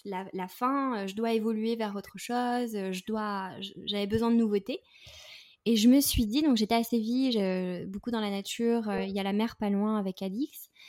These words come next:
Et, euh, et je me suis dit, j'étais salariée, je me suis dit, j'ai envie de, d'être dépassée,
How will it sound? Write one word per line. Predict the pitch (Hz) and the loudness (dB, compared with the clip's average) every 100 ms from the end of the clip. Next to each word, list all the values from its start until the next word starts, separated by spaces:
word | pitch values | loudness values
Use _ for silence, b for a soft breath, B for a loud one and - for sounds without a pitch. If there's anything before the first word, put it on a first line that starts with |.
| B B B - | B B B -4
Et, | 220 208 | 0 0
euh, | 190 185 180 175 - | 0 -2 -4 -6 -4
et | 208 | -2
je | 208 | 0
me | 240 | 0
suis | - 208 | -2 -6
dit, | 196 220 269 | -4 -2 0
j'étais | 214 196 | -2 -4
salariée, | 202 202 190 185 190 202 262 _ _ _ _ | -6 -6 -6 -6 -4 -4 -4 _ _ _ _
je | - | -10
me | |
suis | 202 | -2
dit, | 220 | 0
j'ai | 269 | 2
envie | 220 208 247 | 2 0 0
de, | 240 196 | 2 2
d'être | 196 190 | 0 2
dépassée, | 226 226 208 - 240 | 0 0 -6 -8 -10